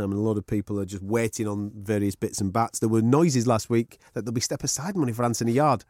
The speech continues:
Not the case, because that, uh, contract is watertight, so we're still off to, uh, deepest, darkest Russia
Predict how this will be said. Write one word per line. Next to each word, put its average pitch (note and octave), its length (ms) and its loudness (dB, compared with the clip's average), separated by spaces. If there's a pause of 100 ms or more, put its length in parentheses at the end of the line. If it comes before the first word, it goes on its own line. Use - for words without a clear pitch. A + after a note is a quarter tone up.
(140)
Not B2 300 2
the C#3+ 80 -2
case, C3 280 2
because A2+ 320 -2
that, B2+ 280 0
uh, A#2 320 2
contract B2 400 -2
is G#2+ 100 -2
watertight, E3+ 720 2
so C#3+ 140 2
we're A#2+ 80 4
still E3+ 300 4
off D#3 180 6
to, C#3+ 320 4
uh, C3+ 40 4
deepest, D3 420 0
darkest C#3+ 360 2
Russia D#3 360 4